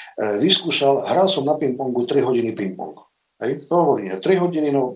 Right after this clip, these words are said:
chrbát ma nebolí, platničky mi nevyskakujú, môžem hrať tri hodiny ping-pong, nič mi není. Rozumiete? Bedrový klb ma neboli, no, hej. Takže, ale mal som takú svalovicu, ráno som sa nemohol zdvihnúť z postele, hej. Tak som si povedal: "No, čo je to za svalovica?" "No, to je kyselina močová,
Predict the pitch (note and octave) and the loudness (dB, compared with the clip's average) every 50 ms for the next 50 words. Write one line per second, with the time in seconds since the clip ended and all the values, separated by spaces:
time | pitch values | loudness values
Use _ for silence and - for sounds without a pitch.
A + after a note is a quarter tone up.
0 | B2+ B2+ - G3 G#3 G3+ G3 E3 B2 B2 A#2 C3+ C#3+ C#3+ D3 D3 C3+ C3 - - | -8 -2 2 4 4 4 4 2 0 0 -2 -2 0 2 2 2 2 0 0 0
1 | D3 C#3+ C#3+ D3+ C3 - - - G2+ F#2+ G2 B2 C#3+ C#3+ C#3 - C3+ B2+ - C#3 | 0 0 0 0 -4 -4 -6 -8 -8 -6 -4 -2 -2 -2 -2 -2 -4 -4 -2 0
2 | B2+ B2+ B2 C3+ C#3 C#3 C#3 C3 B2+ B2+ B2 - A#2+ B2 A#2+ B2+ A#2 A2+ A2+ A2 | 0 2 4 4 4 4 2 2 2 0 0 0 2 2 2 2 2 0 -2 -2
3 | - B2 G#2 G2 F#2+ F#2+ F2+ G#2 B2 B2+ B2 B2 B2 A2+ G2+ F#2 F2 - - - | -2 -2 -2 -2 -2 -4 -2 0 0 2 2 2 2 0 0 -2 -6 -10 -12 -16
4 | - - - - - - A#2 A#2+ B2+ A#2+ G#2 F#2+ F#2+ - E2+ G2+ C#3 C#3+ C#3+ D3 | -20 -20 -20 -20 -2 2 2 2 4 2 -2 -6 -8 -6 0 2 2 2 2 0
5 | C3 C3 B2+ C#3 B2+ A#2 A#2+ A#2 A2 A#2 A2+ A2 A2 G#2+ G#2+ G2+ - F#2+ G2+ G#2 | -2 -2 -4 -4 -4 -4 -4 -4 -4 -4 -2 -2 -2 -2 -4 -4 -6 -6 -6 -6
6 | - _ _ - F#2 - - - - - - - - - - - - - - _ | -8 _ _ -6 -4 -4 -4 -6 -10 -14 -16 -18 -18 -16 -14 -14 -14 -16 -6 _
7 | - C#3 D3 D3 C#3+ - - - - - - - - B2+ C#3 D3 D3 D#3+ F3+ G3+ | 2 2 4 4 2 0 0 -2 -8 -16 -4 2 4 6 6 6 4 4 2 2
8 | G3 - F#3+ E3+ F3 A3 A3 - A3+ F#3+ - E3 D#3+ D3+ D3 C#3 B2+ B2 B2 - | 2 2 0 -2 -2 -2 -4 -2 0 0 2 2 2 2 2 2 2 0 -2 0
9 | B2+ B2 C3+ D#3 E3 E3 - F3+ E3 - D3+ C#3 C#3+ D3+ D#3 D3 - C#3 C3+ B2+ | 0 2 2 2 2 0 0 -2 -2 -2 -2 -2 0 0 0 0 0 0 0 0
10 | B2+ C3+ C3 C3+ C3 B2+ - B2+ A#2+ A2+ - - G2 D#2+ D2+ D#2 - _ _ _ | 0 0 0 0 0 -2 -2 -4 -4 -4 -4 -6 -8 -8 -8 -10 -14 _ _ _
11 | _ _ _ _ _ _ _ - - B2+ C#3 C#3 - - - - - - - - | _ _ _ _ _ _ _ -6 -4 -4 -4 -6 -10 -18 -20 -20 -20 -20 -20 -20
12 | - - - - C#3+ - F#3+ - - F3 - D#3 D#3 D3+ D3+ C#3+ C#3+ C#3 C3+ A#2+ | -14 -4 -2 -2 0 2 2 2 2 2 0 0 0 0 2 2 2 2 2 0
13 | C3 C#3+ C#3 - - F#3+ F#3+ F3+ E3+ C#3+ - C#3+ - - - C3 A#2 A#2+ A#2 G2+ | -2 -4 -4 0 4 4 4 4 4 0 -2 -2 -4 -4 -4 -2 -2 -2 -2 -2
14 | F#2+ G2 - F2+ F#2+ C3 - F#3+ F3 F3+ - - - D#3+ D#3 D3+ C#3+ C#3+ C#3 C3+ | -4 -4 -6 -6 -6 -4 -2 -2 -2 -2 -2 -2 0 0 0 0 0 -2 -2 -2
15 | - - - A2 F2+ E2+ E2 - | -2 -2 -4 -6 -6 -8 -10 -14